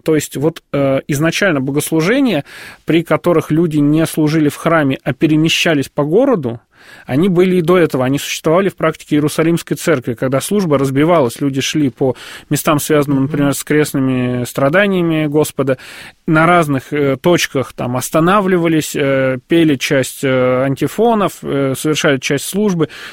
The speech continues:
Speaker 1: то есть перемещались даже, э, по территории города. Это была такая иерусалимская практика, очень ограниченная, именно вот в одном городе существовавшая. А в Константинополе её действительно принёс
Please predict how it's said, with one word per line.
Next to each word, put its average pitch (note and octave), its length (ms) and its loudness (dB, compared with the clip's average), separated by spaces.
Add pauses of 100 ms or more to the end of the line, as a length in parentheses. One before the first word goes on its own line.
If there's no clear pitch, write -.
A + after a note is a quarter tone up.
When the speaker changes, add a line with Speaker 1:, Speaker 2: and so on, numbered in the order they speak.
Speaker 1:
то D#3 80 2
есть - 340 -4 (140)
перемещались D#3+ 760 2
даже, B2+ 280 -2
э, C3 600 -4
по D3 300 2
территории C#3+ 460 -2
города. F3+ 420 0
Это E3+ 160 -4
была F3 140 2
такая D#3 240 -2
иерусалимская D#3+ 580 -2
практика, - 480 -6 (380)
очень D#3+ 300 0
ограниченная, D#3 580 0
именно C#3+ 240 0
вот B2+ 240 -4
в C3 100 0
одном C#3+ 300 0
городе B2+ 340 0
существовавшая. C3+ 880 -4 (440)
А D#3 160 2
в C#3 100 -4
Константинополе E3+ 840 -2
её C#3+ 100 2
действительно D3 600 -4
принёс D#3+ 520 -2